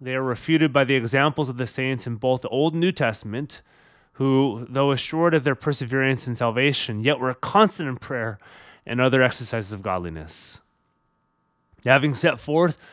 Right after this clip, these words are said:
the orthodox teaching, the synod rejects the errors of those who, number seven, teach that the faith of those who believe only temporarily does not differ from justifying and saving faith except in duration alone.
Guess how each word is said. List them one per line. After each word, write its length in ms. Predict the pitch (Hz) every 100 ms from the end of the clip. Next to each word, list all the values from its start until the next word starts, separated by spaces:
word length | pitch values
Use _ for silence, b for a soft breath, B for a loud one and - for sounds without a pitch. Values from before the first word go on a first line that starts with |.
| B -
the 80 |
orthodox 400 | 139 127 135 127
teaching, 340 | - 151 - 139
the 100 | 123
synod 260 | 151 143
rejects 380 | 127 123 151 139
the 180 | 143 127
errors 220 | 135 131
of 80 | 120
those 360 | 120 117 117 - B B B
who, 160 | 127 123
number 220 | 120 113
seven, 560 | - 190 190 123 117 127
teach 340 | - 151 151
that 140 | 147 -
the 80 |
faith 440 | 110 - 147 151 147
of 140 | 120
those 400 | 117 120 120 117 B B B B _
who 160 | 139
believe 440 | 120 123 131 139 135 -
only 320 | 151 160 160
temporarily 880 | - 165 156 147 165 202 175 135
does 180 | 127 120
not 240 | 156 175 143
differ 320 | 180 - 151
from 200 | - 131
justifying 720 | 151 139 - 151 139 139 135
and 100 | 123
saving 340 | - 127 127
faith 300 | 120 123 117
except 380 | 117 - 131 -
in 100 | 113
duration 480 | 113 107 143 143 139
alone. 460 | 113 127 95 80